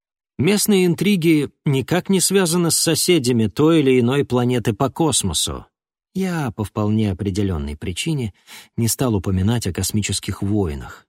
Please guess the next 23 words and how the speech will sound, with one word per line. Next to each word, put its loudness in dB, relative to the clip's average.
ибо -6
в -16
кархайдском -6
языке -2
нет -2
даже -4
слова -2
«война». -8
А 2
вот 2
подумать 2
о 0
выгодной 2
торговле, 0
по-моему, 0
стоит. -4
Например, 0
об 2
обмене 4
научными 2
идеями 0
и 0
технологией, 0